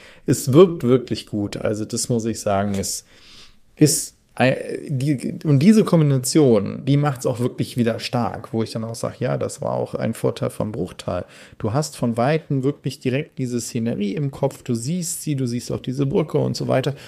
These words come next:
Und wenn du reinguckst, siehst du dann, ach, guck mal, hier ist der Rat, hier ist da was, hier das dort gewesen und so weiter und so fort. Und das hast du hier halt auch, wo du nicht nur sagst, ja gut, okay, jetzt habe ich hier ganz viel, ganz viel Stadt und ganz viel Berg gebaut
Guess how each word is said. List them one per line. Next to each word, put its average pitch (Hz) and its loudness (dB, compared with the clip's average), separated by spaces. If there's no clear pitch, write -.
Und 123 0
wenn 123 6
du 120 4
reinguckst, 127 2
siehst 123 -2
du 120 -2
dann, 123 -4
ach, 160 -4
guck 143 -2
mal, 127 2
hier 123 2
ist - -6
der 135 -4
Rat, 117 0
hier 131 -4
ist - -6
da 120 0
was, 127 -4
hier 120 0
das 120 -4
dort 131 -2
gewesen 120 0
und 127 -2
so 117 -4
weiter 117 -2
und 117 -6
so 120 -10
fort. 127 2
Und 120 -8
das 117 -2
hast 127 -6
du - 2
hier 117 -2
halt 110 -4
auch, 139 -2
wo 120 -2
du 110 -4
nicht 120 -4
nur 110 -2
sagst, 98 -4
ja 92 -6
gut, 101 -8
okay, - -8
jetzt - -6
habe 110 -6
ich - -10
hier 110 -2
ganz 110 -2
viel, 107 -2
ganz 117 2
viel - -2
Stadt - 0
und 120 2
ganz 113 2
viel 113 4
Berg 127 4
gebaut 170 4